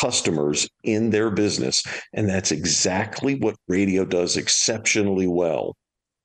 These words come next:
Maybe people forget. It's okay. It's our job to remind them. Radio always gets results. We thank Joe Kelly for producing our podcast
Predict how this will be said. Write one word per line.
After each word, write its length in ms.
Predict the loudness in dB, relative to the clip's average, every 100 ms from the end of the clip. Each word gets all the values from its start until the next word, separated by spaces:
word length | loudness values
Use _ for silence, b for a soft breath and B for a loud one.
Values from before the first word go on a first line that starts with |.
| _ _ _ _ _ -2
Maybe 300 | 0 0 0
people 300 | 0 0 -2
forget. 420 | -2 0 0 -4 -12 _
It's 200 | -6 -2
okay. 420 | -2 0 -2 -4 -8 -20 _ -8
It's 240 | -4 -2 -2
our 160 | -2
job 340 | 0 0 0 -2
to 140 | 0 0
remind 440 | 0 0 0 0
them. 260 | -2 -6 -10 _ _ _ -4
Radio 720 | 0 0 2 0 0 -4 -4
always 680 | 0 0 0 0 -2 -2 -4 -6 -4
gets 420 | -4 -2 -4 -4 _ _ -8
results. 800 | -4 -2 -2 -2 -6 -4 -4 -6 _ _ _ B B B _
We 120 | -2
thank 280 | 0 -2 0
Joe 200 | 0 0
Kelly 360 | 0 0 0 -2
for 100 | -4
producing 480 | -2 0 0 0 0
our 140 | -2
podcast 800 | 0 -2 -2 -2 -2 -2 -2 -2